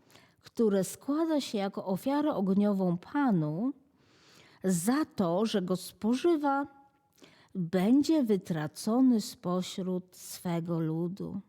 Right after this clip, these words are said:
Żadnej krwi, ani z ptactwa, ani z bydła spożywać nie będziecie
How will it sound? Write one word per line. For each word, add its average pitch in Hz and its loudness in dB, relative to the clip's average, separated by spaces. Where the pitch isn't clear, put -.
Żadnej 254 2
krwi, 170 -4
ani 220 4
z - -10
ptactwa, 302 -4
ani 196 6
z 190 2
bydła 302 2
spożywać 175 0
nie 185 4
będziecie 175 0